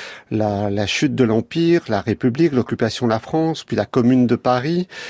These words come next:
jusqu'à son écrasement dans la semaine sanglante, euh, fin mai dix-huit cent soixante et onze, et ensuite la défaite. Donc, dans ce, une, une période très troublée dans laquelle, euh, Rimbaud écrit, ses poèmes sont situés dans cette époque.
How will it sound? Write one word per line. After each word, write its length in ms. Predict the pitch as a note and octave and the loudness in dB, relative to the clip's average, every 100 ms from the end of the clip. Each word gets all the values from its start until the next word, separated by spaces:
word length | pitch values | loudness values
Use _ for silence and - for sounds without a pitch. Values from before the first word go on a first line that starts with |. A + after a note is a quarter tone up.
| - - - | -16 -18 -20
jusqu'à 240 | - - A#2+ | -16 -4 -2
son 160 | C3+ | 2
écrasement 640 | A#2+ A2+ B2+ A#2 B2 B2 B2+ | 2 2 -2 -2 2 2 4
dans 120 | A2+ | 2
la 60 | G2+ | -2
semaine 300 | - A2 G#2+ | -2 -2 -2
sanglante, 720 | - A2 G#2+ A2+ A#2+ A#2+ - | -2 -2 0 0 0 0 -4
euh, 220 | G#2 G2+ | -8 -8
fin 320 | F#2 - A2+ | -8 -2 0
mai 240 | A2 A2+ A2+ | 0 0 0
dix-huit 260 | G#2 A#2 | -2 -6
cent 160 | G#2+ A2 | -6 -6
soixante 400 | - - A2+ G2 | -8 -8 -6 -2
et 80 | C#3 | -2
onze, 380 | D#3+ E3+ - - _ | 0 -4 -8 -14 _
et 80 | G#2+ | -6
ensuite 260 | G#2 - B2+ | -6 -4 0
la 120 | B2 | 2
défaite. 360 | B2 A#2 C#3 | 2 0 -2
Donc, 180 | A#2 A2+ | 0 -2
dans 140 | B2+ C3 | 0 -2
ce, 320 | - C#3 A#2 _ | 0 -2 -2 _
une, 140 | - A#2+ - | -2 -2 -2
une 140 | B2+ | -4
période 420 | - D#3 C#3+ D3+ | 0 0 2 0
très 240 | - - E3 | -2 -2 -2
troublée 680 | - D3+ D3 C#3 D3 F#3 F#3 - - - - - | -2 -2 2 4 4 4 0 -10 -14 -14 -16 -8
dans 80 | - | -2
laquelle, 400 | A2 A2 C3+ B2 | 0 2 2 2
euh, 160 | G#2+ G#2+ | 2 0
Rimbaud 400 | F#2+ A2 G#2+ A2+ | -2 -2 0 0
écrit, 280 | G#2+ F#3+ F#3+ | 0 0 2
ses 140 | C#3 | 0
poèmes 220 | - E3 | 0 -2
sont 180 | E3+ C3+ | -2 -6
situés 520 | B2 D#3 C3 D3+ D#3+ | -4 -4 -4 0 2
dans 100 | C#3 | 2
cette 240 | A2+ - A2 | -2 -6 -6
époque. 440 | - G#2+ - - | -4 -6 -6 -14